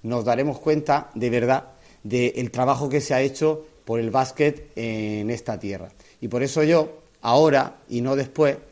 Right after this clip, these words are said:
quiero darle las gracias porque conozco de cerca la pasión que le ponen a esto, que está por encima de cualquier trabajo que nadie pueda tener. Por lo tanto, quiero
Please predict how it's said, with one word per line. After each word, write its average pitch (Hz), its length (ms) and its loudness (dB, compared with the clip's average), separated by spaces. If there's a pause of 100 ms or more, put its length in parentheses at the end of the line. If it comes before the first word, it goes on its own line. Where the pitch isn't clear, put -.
(200)
quiero 139 220 0
darle 139 280 2
las 131 140 2
gracias 139 460 0 (300)
porque 117 640 0
conozco 151 460 -2
de 156 120 2
cerca 175 580 0 (240)
la 123 160 2
pasión 151 360 0
que 156 100 -2
le 139 120 2
ponen 139 460 -2
a 131 140 0
esto, 160 380 -2 (300)
que 143 80 -4
está 165 240 0
por 156 120 2
encima 175 640 -2
de 127 200 -2
cualquier 135 400 0
trabajo 147 420 0
que 131 120 -2
nadie 147 280 -2
pueda 135 400 -2
tener. 92 280 -12 (260)
Por 117 100 -6
lo 120 80 0
tanto, 131 800 2
quiero 131 380 2